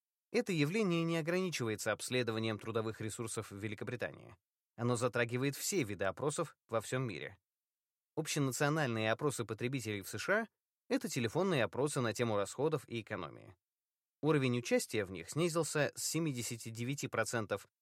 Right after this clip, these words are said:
в тысяча девятьсот семьдесят девятом году до шестидесяти процентов в тысяча девятьсот девяносто шестом году и до сорока восьми процентов в две тысячи третьем году.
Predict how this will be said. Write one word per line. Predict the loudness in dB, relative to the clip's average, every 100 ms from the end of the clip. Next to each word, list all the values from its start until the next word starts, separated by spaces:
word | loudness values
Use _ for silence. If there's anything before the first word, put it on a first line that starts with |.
| _
в | -18
тысяча | -8 -6 -6 -4
девятьсот | -2 0 0 0
семьдесят | 0 -2 -4 -6
девятом | -2 -2 0 -2
году | -2 -6 -8 -14 _ _ _ _ _ -4
до | 0 2
шестидесяти | 0 -4 -6 -4 -4 -4 -2
процентов | -4 -2 -6 -8 -14 -18 _ _
в |
тысяча | -8 -6 -6 -6
девятьсот | -4 -4 -2 -2
девяносто | 0 -2 -2 -4
шестом | -6 -2 -2 -2
году | -6 -6 -10 -16 _ _ _
и | -4
до | -2
сорока | 2 2 4 2
восьми | 2 0 -2
процентов | 2 2 2 -4 -6 -12 _ _
в | -8
две | -8
тысячи | -6 -6 -6 -6
третьем | -2 -2 -2 -6
году. | -6 -6